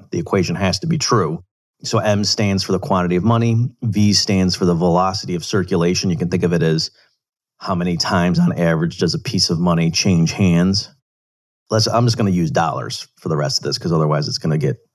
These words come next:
it's gonna be too abstract, right? So I'll use dollars. So M is how many dollars are there at any moment.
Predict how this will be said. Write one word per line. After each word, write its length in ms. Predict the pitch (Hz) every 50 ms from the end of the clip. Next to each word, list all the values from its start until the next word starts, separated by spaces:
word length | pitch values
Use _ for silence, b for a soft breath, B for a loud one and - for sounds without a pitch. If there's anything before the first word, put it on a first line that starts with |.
| _ _
it's 200 | - - - -
gonna 120 | - 87
be 120 | 76 76 73
too 160 | - - 82
abstract, 520 | 71 69 64 - - 78 62 50 - -
right? 200 | - 82 78 73
So 120 | - - 80
I'll 120 | 78 80
use 180 | 87 82 76 65
dollars. 440 | - 80 76 73 78 78 76 73 b b b b b b b b b b
So 180 | - - - -
M 180 | 117 123 117 113
is 80 | 107
how 120 | 101 113 107
many 160 | 101 95 92
dollars 380 | 85 98 92 95 98 98 98 98
are 160 | 92 95 95
there 120 | 98 92
at 60 | 90
any 140 | 92 92 92
moment. 420 | 95 95 92 92 92 90 90 87